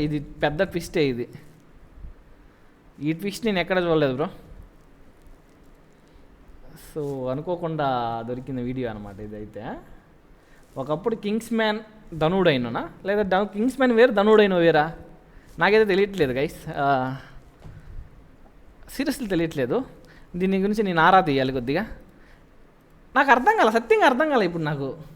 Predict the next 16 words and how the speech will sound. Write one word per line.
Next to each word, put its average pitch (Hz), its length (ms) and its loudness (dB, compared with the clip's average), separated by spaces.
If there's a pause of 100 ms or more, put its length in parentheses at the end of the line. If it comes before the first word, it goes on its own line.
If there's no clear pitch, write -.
(640)
ఎవరు 233 240 0
ధనుడైనో, 220 420 0 (100)
ఎవరు 254 200 2
కింగ్స్ 233 220 -4
మ్యానో, 214 220 0
ఇద్దరు 240 200 0
ఒకటేనా? 190 380 -4 (480)
ఒకప్పుడు 240 320 -2
అతను 220 180 -6 (100)
కింగ్స్ 262 220 -2
మ్యాన్ 247 180 0
నెక్స్ట్ - 240 -4
లెవెల్ 302 200 6
ప్లేయర్ 185 220 8
అని 147 120 2
తెలుసు, 123 220 -4